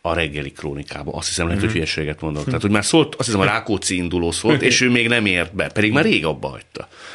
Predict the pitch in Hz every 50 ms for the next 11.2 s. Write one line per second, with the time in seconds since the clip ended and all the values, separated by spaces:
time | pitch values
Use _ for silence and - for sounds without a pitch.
0 | - - 117 107 98 95 - - 113 120 - - 156 - - 240 233 143 113 113
1 | 104 87 82 90 85 90 90 90 87 85 82 - 90 95 123 135 117 85 82 113
2 | 101 90 80 73 80 80 71 67 69 - - _ - - - _ _ _ _ _
3 | _ _ _ _ _ _ _ - _ _ _ _ _ _ - - 80 101 104 -
4 | - 104 92 90 87 82 85 85 82 80 - - - _ _ _ _ 190 247 294
5 | 294 - - 202 - - - 95 85 85 82 82 80 110 113 101 87 80 78 -
6 | 82 82 - - - - 113 101 101 92 104 104 113 107 110 127 151 170 104 82
7 | 78 90 85 82 - - 90 82 82 78 78 78 - 113 123 82 78 82 87 80
8 | 82 78 69 82 - - 117 - - - 80 85 117 120 - 98 87 - - 65
9 | 60 - - - - 135 - - 73 - - 156 123 123 104 - - 78 71 67
10 | 65 - - - 69 - 120 135 - 85 76 80 90 92 113 107 - 127 123 -
11 | 143 139 -